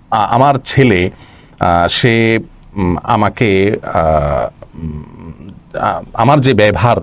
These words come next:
বহন করার তার দায়িত্ব আছে, আমার কোনো উপার্জন নাই, আহ, সেটা সে দেয় না, তাহলে সেক্ষেত্রে আমি তার সম্পদ থেকে নিতে পারি কিনা?" তখন নবী আলাইহিস সালাতু ওয়াস সালাম বলেছেন যে, "তুমি তোমার সন-, সন্তানের সম্পদ থেকে তোমার ব্যয়ভার বহনের জন্য যা প্রয়োজন সে তুমি নিতে পারো, তাকে না বলেও নিতে পারো।"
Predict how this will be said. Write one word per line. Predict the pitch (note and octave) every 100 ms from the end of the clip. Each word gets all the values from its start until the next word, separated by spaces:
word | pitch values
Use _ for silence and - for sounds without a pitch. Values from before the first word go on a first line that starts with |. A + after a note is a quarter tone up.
| F#2+
বহন | F#2+ B2+
করার | C3 - F#2
তার | F#2 F2+
দায়িত্ব | F#2+ F#2 -
আছে, | D#2+ -
আমার | E2 E2
কোনো | F2
উপার্জন | E2+ F#2 F2 E2+
নাই, | D#2 D#2+ - - - - -
আহ, | F2+ E2 D#2 D2+
সেটা | - D3 C#3
সে | -
দেয় | E2+ E2+ E2
না, | D2+ C#2+ - -
তাহলে | F2+
সেক্ষেত্রে | G2+ A2 A#2 A#2
আমি | F#2 G#2
তার | -
সম্পদ | - A2+ A2+ -
থেকে | F#2
নিতে | F#2 F2+
পারি | G2 E2
কিনা?" | D#2+ -
তখন | - B2
নবী | D3+ G#2+
আলাইহিস | F#2+ -
সালাতু | G2
ওয়াস | -
সালাম | F#2+ F2
বলেছেন | A2+ C3 D3+ E3 - - - -
যে, | G#2 F2+ G#2+ E3 - - - - -
"তুমি | C3+ D#3+
তোমার | D3 C3 B2 A#2
সন-, | - - A2+ G2+ G2
সন্তানের | - - A2+ A2+ D3+ D#3
সম্পদ | - A2 - A2+
থেকে | - -
তোমার | G2+ A2 B2 B2 - - E2+
ব্যয়ভার | G#2 C3 D3 G3
বহনের | E3 C#3+ C#3
জন্য | B2 A#2 G2
যা | F#2+
প্রয়োজন | - F2 E2
সে | E2
তুমি | G2+ G#2
নিতে | A2+
পারো, | F2 D2+
তাকে | D2+ E2
না | E2
বলেও | D#2+ F#2
নিতে | F2+ D#2
পারো।" | - D2+